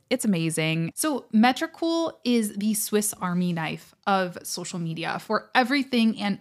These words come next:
everyone. If you've been looking for an all-in-one social media management tool, Metricool is your answer. Metricool is free today, tomorrow, and for life. Their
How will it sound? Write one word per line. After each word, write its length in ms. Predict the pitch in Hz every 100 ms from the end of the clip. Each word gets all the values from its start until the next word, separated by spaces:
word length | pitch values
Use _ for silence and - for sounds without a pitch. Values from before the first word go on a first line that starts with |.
| -
everyone. 580 | 190 180 175 180 - 202
If 100 | 233
you've 100 | 233
been 140 | 277
looking 260 | 277 277 262
for 120 | 247
an 120 | 202 -
all-in-one 520 | 196 254 285 240 233
social 260 | 233 208 190
media 220 | 175 180
management 400 | 208 294 285 277
tool, 400 | - 277 285 277 - _ -
Metricool 560 | - 285 277 302 302
is 120 | 208 196
your 80 |
answer. 420 | 180 165 - - - _ _ _ 214
Metricool 340 | 214 233 269
is 80 | 269
free 260 | - 202 196
today, 560 | - 180 214 269 285 -
tomorrow, 520 | - 190 190 196 196 _
and 280 | 190 196 190 -
for 340 | - 190 185 -
life. 480 | 180 170 185 - -
Their 240 | 226 226